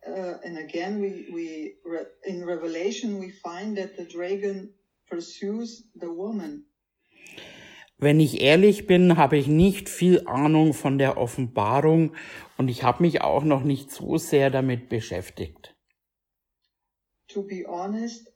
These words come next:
Speaker 1: I don't know much about the revelation and I haven't looked into it that much.
Speaker 2: Aber in der Offenbarung neunzehn sieben steht,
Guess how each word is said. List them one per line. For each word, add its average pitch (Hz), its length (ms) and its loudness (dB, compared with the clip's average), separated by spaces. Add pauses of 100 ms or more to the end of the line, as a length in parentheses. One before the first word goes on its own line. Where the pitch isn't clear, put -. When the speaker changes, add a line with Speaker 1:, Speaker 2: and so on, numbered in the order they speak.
(120)
Speaker 1:
I 202 340 -8
don't 202 220 -6
know 208 160 -8
much 196 400 -12
about 175 340 -12
the 185 60 -12
revelation 175 1120 -10 (160)
and 175 340 -14 (540)
I 175 260 -10
haven't 202 460 -8
looked 208 380 -10
into 214 360 -8
it - 320 -14
that - 220 -16
much. - 460 -20 (480)
Speaker 2:
Aber 160 800 4
in 139 200 2
der 135 200 4
Offenbarung 143 760 2
neunzehn 139 600 2
sieben 147 680 0
steht, 131 840 0